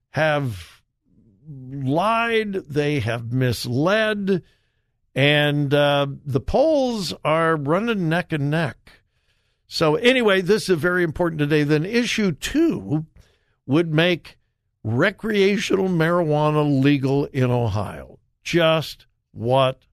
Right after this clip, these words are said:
we need. So on issue one, I am praying that the people of Ohio are,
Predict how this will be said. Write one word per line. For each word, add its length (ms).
we 520
need. 760
So 160
on 160
issue 340
one, 500
I 140
am 180
praying 420
that 120
the 100
people 320
of 100
Ohio 680
are, 360